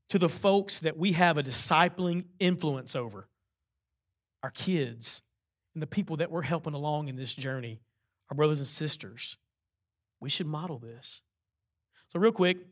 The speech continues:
and I'm done, put that up on the screen, Miss Lisa. So here are the takeaways from Philippians four, four through nine. You can take a picture of this or write it down if you got time. But here's kind of the nutshell of this passage today. Paul told the Philippians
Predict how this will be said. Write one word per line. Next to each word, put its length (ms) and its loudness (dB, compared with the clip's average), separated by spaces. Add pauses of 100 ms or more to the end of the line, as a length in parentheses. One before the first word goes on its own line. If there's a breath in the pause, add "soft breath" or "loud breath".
(120)
and 60 -2
I'm 100 0
done, 240 2 (1120)
put 120 0
that 100 6
up 100 2
on 60 -8
the 60 -10
screen, 460 -10 (380)
Miss 160 -6
Lisa. 220 -10 (1200)
So 220 2
here 200 4
are 20 0
the 80 -2
takeaways 760 6 (140)
from 140 -8
Philippians 320 2
four, 200 0
four 160 -4
through 120 0
nine. 160 4
You 80 0
can 40 -4
take 180 4
a 40 -10
picture 300 2
of 40 -2
this 240 4
or 60 -6
write 200 6
it 100 0
down 180 2
if 80 -8
you 60 -6
got 200 0
time. 360 0 (420 soft breath)
But 80 0
here's 180 6
kind 140 6
of 60 6
the 80 6
nutshell 500 4
of 60 -4
this 160 -4
passage 480 -2
today. 340 -8 (1120)
Paul 180 10
told 180 6
the 60 6
Philippians 720 4